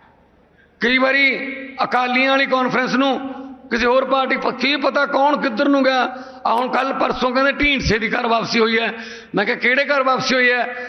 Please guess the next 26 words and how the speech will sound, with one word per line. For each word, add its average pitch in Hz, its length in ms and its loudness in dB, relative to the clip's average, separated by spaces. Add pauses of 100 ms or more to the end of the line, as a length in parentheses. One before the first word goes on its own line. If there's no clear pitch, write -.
(880)
ਕਹਿੰਦੇ, 214 220 2
"ਜੀ, 233 80 2
ਅਕਾਲੀ 208 280 -2
ਦਲ 214 180 2
ਵਾਲੇ 208 160 0
ਘਰ 202 180 0
'ਚ 190 100 -6
ਵਾਪਸੀ 175 300 -2
ਹੋਈ 156 180 0
ਹੈ।" 143 120 -4 (320)
ਮੈਂ 180 160 2
ਕਿਹਾ, 214 120 2
"ਉਹਨਾਂ 226 280 2
ਘਰਾਂ 269 240 2
'ਚ 208 40 -6
ਤਾਂ 262 120 0
ਨਹੀਂ 269 100 2
ਵਾਪਸੀ 233 320 2
ਹੋਈ 220 140 2
ਨਾ, 247 120 2
ਜਿਨ੍ਹਾਂ 262 240 2
'ਚੋਂ 262 100 0
ਲੋਕਾਂ 240 300 2
ਨੇ 233 80 0
ਕੱਢੇ 233 260 2
ਨੇ। 240 240 -2